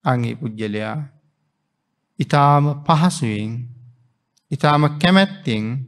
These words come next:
ගොරබිරන් සංසාර කාන්තාරයෙන් ගැලවිලා යනවා. එතකොට අර යෝධ තණ්හං නේ කීවේ.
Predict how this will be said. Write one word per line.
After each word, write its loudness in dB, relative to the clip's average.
ගොරබිරන් 0
සංසාර -4
කාන්තාරයෙන් -6
ගැලවිලා -4
යනවා. -14
එතකොට -2
අර -2
යෝධ -2
තණ්හං 0
නේ -2
කීවේ. -6